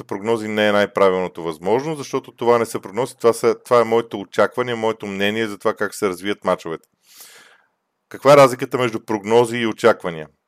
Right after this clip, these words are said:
Прогнозите биват съобразени с, а, коефициенти, с, а, това каква е цената, която даден букмекер дава за един друг знак и така нататък. При мен няма такова нещо. Това е абсолютно и само очакванията за развоя на,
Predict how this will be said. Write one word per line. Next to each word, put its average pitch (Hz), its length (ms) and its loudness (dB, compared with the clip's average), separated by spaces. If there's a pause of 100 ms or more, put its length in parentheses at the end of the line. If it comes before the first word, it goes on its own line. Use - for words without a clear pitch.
(120)
Прогнозите 127 440 -2
биват 135 320 0
съобразени 117 560 -2
с, - 380 -8
а, 117 260 6
коефициенти, 113 960 -2
с, - 400 -8
а, 101 220 0
това 107 500 4 (600)
каква 120 280 4
е 120 40 6
цената, 113 520 0
която 107 480 -2 (100)
даден 104 280 2
букмекер 104 440 -6
дава 98 380 2
за 98 460 2 (140)
един 98 320 -8
друг 92 220 -12
знак 92 240 -4
и - 40 -20
така - 200 -8
нататък. 82 320 -8 (140)
При 117 120 -4
мен 131 160 4
няма 123 220 4
такова 90 300 -2
нещо. 80 300 -14 (720)
Това 120 140 4
е 117 40 8
абсолютно 127 400 -4
и 139 60 -6
само 127 300 0
очакванията 117 640 -4
за 101 520 4
развоя 104 520 2
на, 98 480 2